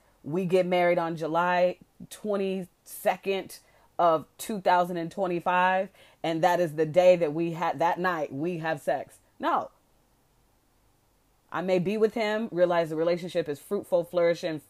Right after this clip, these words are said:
and fulfilling, realize he's making a full commitment already, and then decide, "Okay, we can add in some physical."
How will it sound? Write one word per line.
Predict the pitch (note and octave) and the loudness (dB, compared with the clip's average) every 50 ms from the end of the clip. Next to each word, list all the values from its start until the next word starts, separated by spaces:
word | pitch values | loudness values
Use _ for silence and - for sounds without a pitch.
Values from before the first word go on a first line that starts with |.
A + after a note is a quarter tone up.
| _ - | _ -8
and | D#3 D#3 D3 C#3+ | -6 -6 -6 -8
fulfilling, | - C3+ - G3+ G3+ F#3+ F#3 F#3 G3 _ _ _ _ _ - | -10 -10 -6 -4 -4 -4 -4 -6 -8 _ _ _ _ _ -2
realize | - E3 F3+ E3+ D#3+ D#3+ D#3 D3+ | 2 4 4 6 6 4 2 0
he's | - G#3 E3+ | -2 -6 -6
making | F#3+ F3 E3 D#3 E3+ D#3 D3 | -4 -4 -6 -4 -6 -6 -4
a | - D3 C#3+ | -4 -6 -6
full | - - - G3+ G3 F#3+ | -6 -2 0 2 2 2
commitment | F#3 - F#3+ F3 E3+ F3+ F3+ - F3+ F3+ F#3 - - - - _ _ _ _ _ _ _ _ _ _ _ _ _ _ - | 0 -2 -6 -6 -4 -4 -4 -4 -4 -6 -6 -8 -10 -16 -20 _ _ _ _ _ _ _ _ _ _ _ _ _ _ 0
already, | D#3 E3 E3+ D#3 D#3+ E3 E3+ E3 F3+ A#3 C#4+ C#4+ _ _ _ _ _ _ _ _ _ _ _ _ _ _ _ _ _ _ _ _ _ _ | 2 2 2 2 2 0 0 0 0 -2 -2 -6 _ _ _ _ _ _ _ _ _ _ _ _ _ _ _ _ _ _ _ _ _ _
and | - E3+ F3+ F#3+ | -2 -2 0 0
then | G3 G3 | -2 -2
decide, | F#3 F#3+ F#3 - A#3 A3+ A#3 A3+ A3+ - | -2 -2 0 2 4 4 4 4 2 0
"Okay, | B3 C4+ - B3 A#3+ A#3+ | -2 -2 0 -2 -2 -2
we | A#3+ A3 G3 A3+ | -4 -6 -8 -8
can | - - A3 G3+ | -6 -8 -6 -2
add | - F#3+ F#3+ F#3 | 0 0 0 0
in | F#3+ F3+ F#3 | 0 -2 -6
some | - - G3 | -8 -10 -10
physical." | F#3 - G#3 F3 D#3+ C#3 - - E2 F2+ - | -8 -6 -6 -6 -6 -8 -8 -8 -10 -10 -10